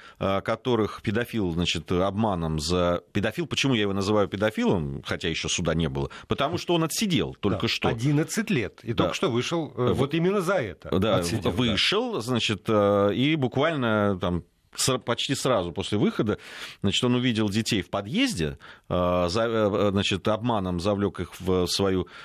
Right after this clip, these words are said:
Speaker 1: э, квартиру, ну и с-, начал там, э, пытаться совершать вот эти развратные действия. Один из мальчиков выбежал, позвал на помощь буквально первых попавшихся ему людей, и вот один из мужчин, который зашёл, э, значит, э,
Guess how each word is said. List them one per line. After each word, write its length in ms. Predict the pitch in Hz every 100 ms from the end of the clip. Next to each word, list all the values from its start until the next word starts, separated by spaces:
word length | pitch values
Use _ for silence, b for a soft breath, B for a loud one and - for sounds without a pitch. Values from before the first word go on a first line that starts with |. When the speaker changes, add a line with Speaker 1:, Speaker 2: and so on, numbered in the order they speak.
| B B
Speaker 1:
э, 280 | 90 87 85
квартиру, 600 | 113 113 - 233 220 101
ну 160 | 104 180
и 80 | 170
с-, 100 | 110
начал 320 | 120 - 120
там, 260 | 110 110 101
э, 800 | 92 90 87 - - - - 98
пытаться 400 | 110 113 135 -
совершать 460 | - 92 90 120 -
вот 120 | 82
эти 100 | 95
развратные 500 | 98 101 98 92 90 95
действия. 280 | 175 - 95
Один 180 | 110
из 100 | 101
мальчиков 440 | 98 101 - - 95
выбежал, 440 | 185 170 117 95 - -
позвал 360 | - 104 117 107
на 140 | 98
помощь 380 | 113 139 110 80
буквально 420 | 85 117 120 101
первых 400 | 90 113 101 85 - B B B
попавшихся 600 | 107 - 104 - - 95
ему 160 | 98 92
людей, 460 | 110 131 196 220
и 160 | 127 151
вот 260 | 143 143 117
один 320 | 101 101 95
из 320 | 85 90 92 B B B
мужчин, 320 | 107 - 190
который 340 | 113 - 101
зашёл, 840 | 95 110 - 190 202 143 101 90 87
э, 20 |
значит, 420 | 85 85 98 87
э, 100 | -